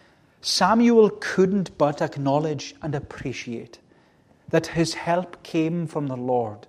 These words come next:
the maker of heaven and earth. And as we come to the end of another year in our lives, you know, the Lord is the only one we can truly acknowledge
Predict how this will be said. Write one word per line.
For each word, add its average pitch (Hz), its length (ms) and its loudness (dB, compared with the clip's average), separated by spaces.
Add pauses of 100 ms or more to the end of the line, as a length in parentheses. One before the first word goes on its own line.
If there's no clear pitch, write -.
(500)
the 151 80 0
maker 143 600 -2 (380)
of 143 140 -2
heaven 147 420 -6
and 131 160 -6
earth. 107 440 -10 (800)
And 208 120 2
as 175 120 2
we 233 120 6
come 208 280 6
to 202 100 -2
the 175 180 6
end 180 160 4
of 170 80 4
another 165 260 4
year 151 260 2
in 160 120 -2
our 143 100 2
lives, 139 400 -4 (480)
you 214 80 -2
know, 202 80 0
the 190 140 2
Lord 190 480 4 (260)
is 165 160 0
the 185 220 0
only 208 400 6
one 151 340 0
we 139 120 -2
can 139 200 -8
truly 156 380 -4
acknowledge 131 760 -8